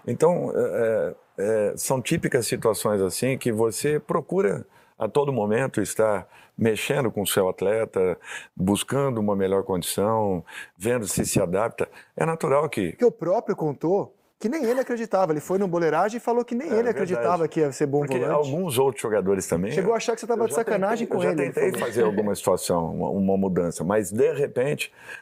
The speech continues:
Speaker 1: o próprio emocional do, do atleta impede que ele, que ele com-, complemente, é, ou que a, a posição apresentada que ele abrace. Nem sempre o jogador ele aceita.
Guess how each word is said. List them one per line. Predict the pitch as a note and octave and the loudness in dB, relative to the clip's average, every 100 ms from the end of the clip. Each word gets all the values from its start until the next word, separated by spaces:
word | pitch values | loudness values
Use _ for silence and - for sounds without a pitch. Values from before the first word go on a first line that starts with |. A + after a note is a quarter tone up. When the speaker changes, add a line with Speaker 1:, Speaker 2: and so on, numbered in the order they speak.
| - | -2
Speaker 1:
o | G2 G#2 | 0 0
próprio | G2 A#2 D3+ F3 F3 C#3+ | 0 -2 0 0 0 0
emocional | B2 B2 B2+ B2 G#2+ A2 | 0 0 0 0 0 2
do, | G2+ F#2+ F2+ | 2 0 2
do | G2+ | 0
atleta | G2 G2+ A#2+ F3+ | 0 -2 -2 -2
impede | E3 C#3+ E3 C3 | 0 0 0 -4
que | A#2 | 0
ele, | G2 F#2+ D#2+ | 2 2 -2
que | - | -2
ele | G2 | -2
com-, | F#2+ G#2 F#2+ - - - - - | 0 -2 -2 -6 -20 -20 -20 -4
complemente, | A2+ G2+ F#2+ F#2+ F2 F2+ | -2 0 0 0 -2 0
é, | E2 D#2 - - - | 0 -2 -8 -20 -2
ou | G#2 G#2 | 0 2
que | - G#2+ F#2+ D#2+ - _ - _ - | 0 0 0 -2 -8 _ -20 _ -6
a, | E2 D#2+ - F#2+ | -2 -2 2 0
a | |
posição | - A2 - A#2 | 2 -2 0 0
apresentada | A2 G2 G2 G2+ F#2 F#2+ A2 G#2+ G2+ F#2+ - - - | 0 0 0 0 0 0 0 0 0 -4 -12 -20 -12
que | - | 0
ele | G2+ F#2+ | 2 2
abrace. | E2+ F2+ D#2+ D2+ - D2+ - - - - - | 2 0 0 -2 -4 -4 -8 -16 -16 -14 -4
Nem | A#2 D#3 | -2 0
sempre | - G2+ G2+ A#2 | 0 0 0 -2
o | |
jogador | G2+ G#2 F#2 F#2 | 0 0 2 0
ele | F#2 E2+ | 0 0
aceita. | D#2+ - E2 - D2 | -2 0 0 -2 -6